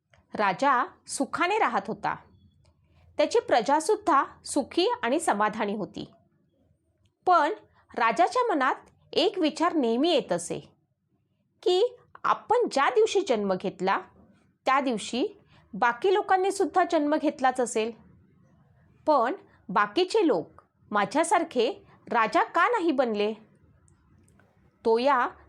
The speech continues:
प्रश्नाचा विचार सतत करत असे. या विचारानं तो सतत अस्वस्थ राहत असे. या प्रश्नाचे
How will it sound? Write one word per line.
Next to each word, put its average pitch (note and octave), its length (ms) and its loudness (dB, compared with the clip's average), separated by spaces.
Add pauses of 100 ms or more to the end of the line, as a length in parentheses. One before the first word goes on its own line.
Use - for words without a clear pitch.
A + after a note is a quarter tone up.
प्रश्नाचा D4 520 0
विचार C4 500 -2
सतत D#4+ 580 -2
करत F#3+ 240 -2
असे. - 340 -10 (1120)
या D#4 160 2
विचारानं F4+ 600 2 (340)
तो F#4 80 0
सतत - 600 0
अस्वस्थ D#4+ 440 -2
राहत E4 300 0
असे. B3+ 380 -2 (1120)
या G#3 160 2
प्रश्नाचे G#3+ 760 -2